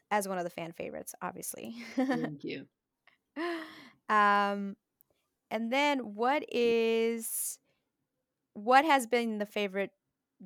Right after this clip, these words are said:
Speaker 1: game you have played so far as a Utah Royal?
Speaker 2: Um,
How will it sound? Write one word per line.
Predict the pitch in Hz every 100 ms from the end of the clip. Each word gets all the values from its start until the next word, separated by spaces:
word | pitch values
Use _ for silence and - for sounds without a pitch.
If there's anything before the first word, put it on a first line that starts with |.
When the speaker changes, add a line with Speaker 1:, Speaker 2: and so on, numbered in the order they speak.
| 175
Speaker 1:
game | 220 202 196
you | 190 180
have | 170
played | - 175 165
so | - 175
far | 170 170 208 208 - - _ _ _
as | - 208 185
a | 185
Utah | 180 175 -
Royal? | - - 98 - 202 _ _ - - _ _ _ _ -
Speaker 2:
Um, | 247 269 277 277 277 277 269 262